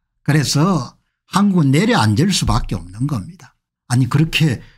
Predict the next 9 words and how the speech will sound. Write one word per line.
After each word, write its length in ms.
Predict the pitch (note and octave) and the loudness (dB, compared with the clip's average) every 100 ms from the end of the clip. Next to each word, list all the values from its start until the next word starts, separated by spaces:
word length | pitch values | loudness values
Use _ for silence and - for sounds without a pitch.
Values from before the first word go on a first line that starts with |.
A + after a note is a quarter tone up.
| _ - | _ -2
극단적인 600 | E3 E3+ F3 D#3+ D#3 A#2 | 0 2 2 2 2 2
이야기를 380 | A2 B2 C#3 | 2 2 0
하시면 360 | - C3+ - C#3 | -2 -4 0 -2
어떻습니까? 680 | D#2+ B2 - E3+ F3 A#3+ - - _ _ - | -2 -4 0 0 0 -4 -4 -16 _ _ -2
이렇게 340 | D3+ E3+ B2 | 0 2 0
생각하실 640 | - C#3+ D3 C#3+ A#2+ A#2+ | 2 2 2 2 0 -2
분이 260 | F#2+ G2 F2+ | -2 -4 -4
계실지 460 | G2 F2 D#3 C#3+ B2 | -6 -4 -4 -2 -2
모르겠는데 720 | F2+ F2 F#2 G#2+ B2 B2+ | -2 -6 -4 -2 0 0